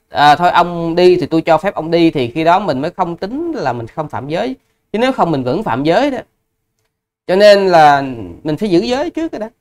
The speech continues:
Đó. Thì cái đứa nhỏ nó nhìn vào, khi mà nó thấy là người cha, người mẹ mình có giới thì nó sẽ tự nhiên nó học cái chuyện có giới. Đấy. Rồi khi mà chúng ta không có nói dối nó, không có nói dốc, không có lừa gạt nó thì nó cũng sẽ không có lừa gạt, không nói dốc, không nói dối với ai.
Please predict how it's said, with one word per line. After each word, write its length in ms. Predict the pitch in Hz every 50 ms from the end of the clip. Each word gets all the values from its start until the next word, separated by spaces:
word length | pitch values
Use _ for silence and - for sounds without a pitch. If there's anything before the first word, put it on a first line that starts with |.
| _ _ _
Đó. 100 | - - - _ _ _ _ _ _
Thì 120 | - 170
cái 80 | 165 240
đứa 140 | 294 311 247
nhỏ 140 | 143 147 -
nó 80 | 302
nhìn 180 | 285 220 180 170
vào, 260 | 175 165 156 156 170 - _ _ _ _ _ _ _ _ _ -
khi 240 | 262 254 254 254 247
mà 100 | 220 180
nó 140 | 202 247
thấy 400 | 254 - 254 247 302 339 339 339
là 180 | 277 214 170 165
người 540 | 160 156 160 156 156 156 160 160 156 151 151
cha, 320 | 151 220 220 208 202 208
người 140 | 202 175 151
mẹ 200 | 139 123 120 131
mình 220 | 160 160 143 139
có 120 | 135 - -
giới 360 | 226 214 214 226 254 294 277
thì 180 | - 196 147 131
nó 180 | 139 156 208
sẽ 120 | 220 - 196
tự 140 | - 127
nhiên 280 | 131 147 170 175 165 180
nó 60 | 196 185
học 120 | - - - _ _ _ _ _ _ _ _ _ _
cái 100 | - 185
chuyện 180 | - 120 110 120
có 100 | - 165
giới. 280 | 170 170 190 226 240 247 _ _ _ _ _ _ _ _ _ _ _ _ _ _
Đấy. 120 | - 185 202 _ _ _ _ _ _ _ _ _ _ _ _ _ _ _ _ _ _ _ _ _ _ _ _ _ _ _ _ -
Rồi 360 | 165 170 170 165 165 170 170
khi 240 | 170 240 226 220 226
mà 100 | 208 175
chúng 120 | 254 269 254
ta 80 | 240
không 160 | - - 226
có 60 | 226 247
nói 160 | 262 262 254
dối 300 | 254 269 294 339 370 349 320
nó, 140 | 285 262 - _ _ _ _ _ _ _
không 120 | - 220 208
có 60 | 226
nói 140 | 240 262 262
dốc, 220 | 320 339 - _ _ _ _ _ _ _ _
không 120 | - 214 214
có 60 | 254
lừa 240 | 247 196 180 170 160
gạt 280 | 156 147 131 135 -
nó 160 | 190 208 247 240
thì 240 | - 185 151 147
nó 340 | 139 147 160 196 233 277 285
cũng 320 | - - 151 156 208 254 262
sẽ 380 | - 240 214 151 185 233 233 -
không 220 | - 202 170 170
có 100 | 175 208
lừa 140 | 185 143 131
gạt, 260 | 120 123 110 107 117 -
không 140 | 156 151 160
nói 120 | 165 170
dốc, 140 | 202 214 - -
không 100 | 151 143
nói 140 | 147 151
dối 140 | 147 147 170
với 120 | 175 180 160
ai. 220 | 131 135 127